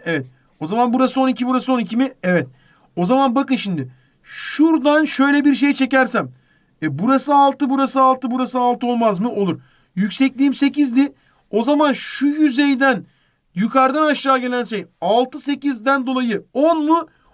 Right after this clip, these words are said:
On. Siz bak tam göremiyor olabilirsiniz ama şu yüzeydeki şey,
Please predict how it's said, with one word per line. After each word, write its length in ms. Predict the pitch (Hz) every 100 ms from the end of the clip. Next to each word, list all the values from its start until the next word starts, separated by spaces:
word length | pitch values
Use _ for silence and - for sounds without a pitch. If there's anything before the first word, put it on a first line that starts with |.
| _
On. 280 | 233 220 - _ -
Siz 320 | - 269 262
bak 280 | 277 - -
tam 260 | 269 302
göremiyor 360 | 277 285 277 277
olabilirsiniz 320 | 277 262 233
ama 220 | 294 233 - _ _
şu 260 | _ - -
yüzeydeki 720 | 285 285 254 277 262 262 311
şey, 360 | 285 254 262